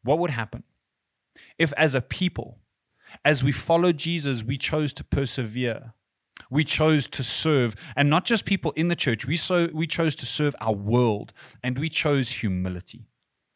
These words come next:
which is not beating ourselves down, but lifting God and others up.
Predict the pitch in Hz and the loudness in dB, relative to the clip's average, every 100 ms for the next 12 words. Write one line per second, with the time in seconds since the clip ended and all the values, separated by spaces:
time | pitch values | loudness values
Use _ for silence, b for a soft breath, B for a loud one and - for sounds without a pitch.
0 | _ 120 120 123 127 - 131 143 143 127 | _ -4 0 2 2 2 2 2 2 0
1 | - 139 123 101 131 127 117 107 110 117 | 2 2 2 0 0 0 -2 -2 -2 -2
2 | - 117 107 120 117 110 104 101 104 98 | -2 -4 0 0 0 -2 -8 -8 -8 -8
3 | 98 92 92 87 - | -10 -10 -14 -16 -18